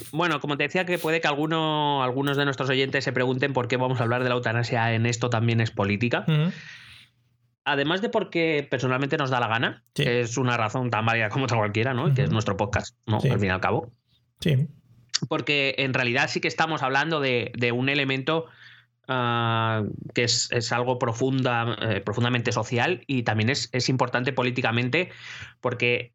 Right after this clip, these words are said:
Speaker 1: hablando de esta ley se está reconociendo un derecho individual explícito que hasta ahora no existía en España y que a partir de ahora se va a reconocer. Repito, más, más allá de si esté de acuerdo o no, la realidad es que esta ley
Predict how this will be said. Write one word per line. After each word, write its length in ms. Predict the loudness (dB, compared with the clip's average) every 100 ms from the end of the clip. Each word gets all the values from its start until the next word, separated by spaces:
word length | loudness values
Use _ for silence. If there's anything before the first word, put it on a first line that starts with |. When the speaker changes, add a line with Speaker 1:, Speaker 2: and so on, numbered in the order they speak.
| -4
Speaker 1:
hablando 480 | 0 2 2 2 0
de 80 |
esta 240 | 0 -2 0
ley 400 | 0 0 -4 -10 _
se 100 | -4
está 180 | 0 0
reconociendo 520 | 0 0 -2 0 0
un 140 | 0 0
derecho 440 | 0 0 -2 -2
individual 540 | 0 0 0 0 0 0
explícito 480 | -2 -2 -2 -2
que 80 | -2
hasta 160 | -2 -2
ahora 120 | 0
no 100 | -2
existía 320 | -2 0 0
en 80 | 0
España 340 | -2 -2 0
y 40 | -2
que 60 |
a 40 | -2
partir 240 | -2 0
de 60 | 0
ahora 340 | 0 -4 -8
se 240 | -6 -2 0
va 100 | 0
a 40 |
reconocer. 440 | 0 -2 -2 -2 -2
Repito, 440 | -2 0 0 0
más, 260 | 0 0 2
más 480 | 2 2 0 0
allá 160 | 0 0
de 80 | 0
si 120 | -2
esté 200 | -2 0
de 80 | 0
acuerdo 320 | 0 0 0
o 40 |
no, 220 | 0 -2 -2
la 160 | -2 0
realidad 340 | 0 0 0
es 80 | -2
que 80 | -2
esta 160 | 0
ley 300 | 0 0 -4